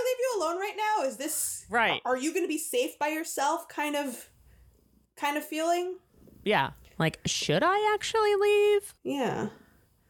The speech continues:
Speaker 1: Then Catra just yells, "Go!" And Lonnie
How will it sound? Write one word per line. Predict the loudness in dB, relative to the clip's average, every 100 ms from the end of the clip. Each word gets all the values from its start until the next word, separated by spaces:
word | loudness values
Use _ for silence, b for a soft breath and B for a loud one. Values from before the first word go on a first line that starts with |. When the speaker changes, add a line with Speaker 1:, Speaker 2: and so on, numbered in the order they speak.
| b b b b b b _ _ _ _ _ _ -20 _ -6
Speaker 1:
Then | -4 -2
Catra | -2 -2 -2
just | -4 -6
yells, | -2 0 0 -4 -12 -4
"Go!" | -2 -2 -2 0 -2 -4 -10 -6
And | -2 0 0
Lonnie | 0 0 -2 -4 -4